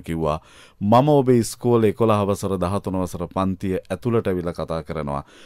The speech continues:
Taman ජීවත් වෙන්නේ මොනවා කරලද කියලා තීන්දුවක් ගන්නේ නැතුව නම් ඉස්කෝලෙන් එළියට එන්න එපා.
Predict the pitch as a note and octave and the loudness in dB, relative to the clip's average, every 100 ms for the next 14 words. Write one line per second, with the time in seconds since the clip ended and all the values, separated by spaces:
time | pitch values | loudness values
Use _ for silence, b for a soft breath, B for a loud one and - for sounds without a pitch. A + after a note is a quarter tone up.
0 | b b - B2 E3+ D#3+ A2 C#3 E3+ - | b b 2 6 6 6 6 8 8 6
1 | F3 E3 C#3+ A#2 C#3 D3 B2 A#2 C3 B2 | 4 6 6 8 8 6 6 6 6 4
2 | B2+ B2+ A#2+ - A#2 C#3+ D#3 D#3 C3 A#2 | 4 4 4 4 6 8 8 8 8 6
3 | G#2+ G#2 G2 F#2+ F#2 F2 - F2+ E2 D#2 | 6 2 2 2 2 0 -2 -2 0 -2
4 | D2 D2 C2+ B1 - - | -2 -4 -4 -6 -8 -16